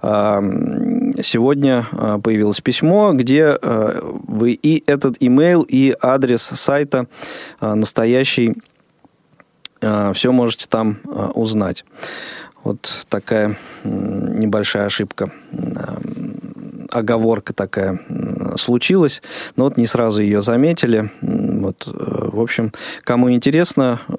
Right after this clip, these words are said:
в нашей рассылке в одном из писем можете найти, э, точный имейл и адрес сайта. Э, ну и несмотря на, м, летнее, летнее время,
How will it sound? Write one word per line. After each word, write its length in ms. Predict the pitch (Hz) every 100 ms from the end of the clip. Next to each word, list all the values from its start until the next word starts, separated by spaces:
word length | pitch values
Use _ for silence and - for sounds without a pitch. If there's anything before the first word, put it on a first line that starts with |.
| - 101 98 98 98 98
в 40 |
нашей 260 | 107 120 -
рассылке 560 | 110 107 143 139 - 107
в 420 | 101 104 104 101
одном 260 | 104 110 107
из 100 | -
писем 300 | 143 135 107
можете 340 | 110 113 -
найти, 380 | 101 95 - 113 101 _ _ _ _ - _ _ _ - _ _ _ - -
э, 240 | - 98 92
точный 380 | 120 - 110 -
имейл 360 | 110 120 131
и 240 | 127 113 110
адрес 400 | 110 104 98 101
сайта. 400 | - 101 - - - - - - - - - - - - - _ _ _ -
Э, 240 | 127 120
ну 220 | 135 208
и 180 | 233 180
несмотря 880 | 180 180 190 175 180 170 170 160 143
на, 420 | 139 127 120 117 - - - -
м, 300 | 107 104 101
летнее, 720 | 120 131 123 - 117 110 104 98 - _ _ _ _ _ _ _ _ _ -
летнее 460 | 117 117 101 127 127
время, 560 | 160 214 196 175 156